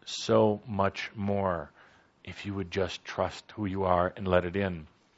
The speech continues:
What you have seen here in these past few weeks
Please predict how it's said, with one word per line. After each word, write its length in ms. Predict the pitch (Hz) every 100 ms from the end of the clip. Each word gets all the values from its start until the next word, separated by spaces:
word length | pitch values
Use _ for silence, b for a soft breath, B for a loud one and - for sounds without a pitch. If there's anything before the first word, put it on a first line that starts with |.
| B B B B B B _ _ _ _ _ _ _ _ _ - _ _ _ _ _ _ _ _
What 200 | 131 127
you 300 | 135 135 131 -
have 200 | 123 107
seen 540 | - - 135 147 147
here 580 | 120 - - 135 143 147
in 120 | 139
these 160 | 135 120
past 360 | - 120 117 -
few 220 | 120 123
weeks 640 | 117 127 127 - - -